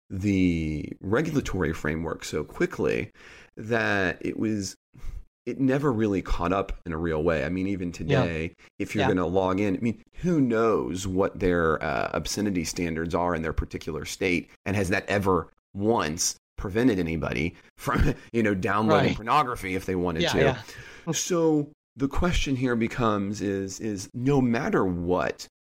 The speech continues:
Speaker 1: I think government's stance on the First Amendment issue is,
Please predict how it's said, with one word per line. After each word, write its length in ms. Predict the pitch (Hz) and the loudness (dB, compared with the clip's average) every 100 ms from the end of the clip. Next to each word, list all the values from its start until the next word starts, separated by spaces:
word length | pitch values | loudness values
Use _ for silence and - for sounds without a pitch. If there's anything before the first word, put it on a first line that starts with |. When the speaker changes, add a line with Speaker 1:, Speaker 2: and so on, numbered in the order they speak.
| _ - | _ -8
Speaker 1:
I 160 | 87 | -4
think 480 | 87 - 90 78 - - | -4 0 0 0 -8 -10
government's 720 | - 95 101 90 76 - - | -4 -2 2 0 0 -4 -6
stance 520 | - - 95 92 73 - | -4 -2 0 2 0 -2
on 100 | 85 | -2
the 80 | |
First 340 | 78 - 92 - | -2 -2 -2 -2
Amendment 360 | 90 90 60 | 0 0 -2
issue 280 | 87 - - | -6 -4 -2
is, 460 | 92 101 62 - | 2 2 2 -4